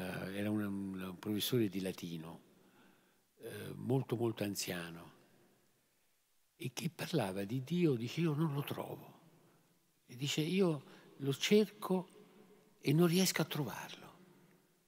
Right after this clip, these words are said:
E io ho pensato fra me e me: Ma se tutti quanti lo cercassero come lo cerca lui, veramente penso che vuol dire che, che il Signore c'è, che c'è tanta, che c'è la richiesta di dire, mm,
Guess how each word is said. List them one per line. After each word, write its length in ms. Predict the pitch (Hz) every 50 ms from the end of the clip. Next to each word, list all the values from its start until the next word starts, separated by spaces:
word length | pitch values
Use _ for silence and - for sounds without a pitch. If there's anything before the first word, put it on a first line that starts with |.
| _ _ -
E 100 | - 208
io 120 | 226 180
ho 40 | 110
pensato 440 | - - 95 87 - 101 95 92 87
fra 160 | - 95 92
me 160 | 92 95 98
e 20 |
me: 180 | 95 95 98 92
Ma 140 | 87 95 107
se 160 | - - 131
tutti 280 | - 160 156 143 - 151
quanti 260 | 165 196 190 156 123
lo 100 | 110 101
cercassero 600 | - 110 98 - - 143 135 - - 113 110 107
come 180 | 104 117 117
lo 100 | 117 110
cerca 260 | 101 123 143 123 - 107
lui, 300 | 120 185 220 185 - - - - - - - - - - - - - -
veramente 560 | 78 82 92 95 98 104 143 196 170 - 110
penso 340 | 85 90 87 - - - 95
che 260 | 90 95 92 - - - - - - - - -
vuol 300 | - - 107 110 123 127
dire 260 | 123 156 196 185 151 120
che, 240 | 101 117 110 - - - - - - - - -
che 120 | - 151
il 80 | 156 143
Signore 320 | - - 135 185 208 151
c'è, 380 | 104 - - 185 196 - - - - - - - - - - - - - - - - -
che 180 | - - 135 -
c'è 220 | - - 214 -
tanta, 380 | - 160 165 165 - 156 135 120 - - - -
che 140 | - 147 131
c'è 180 | - - 151 135 - - -
la 160 | - 147 147 139
richiesta 440 | 139 147 135 190 202 - - 147
di 160 | 120 110 117 117
dire, 300 | 131 175 170 143 120 - - - - - - - - - - - - - - - - - -
mm, 600 | - - - 147 - - - - - 151 160 -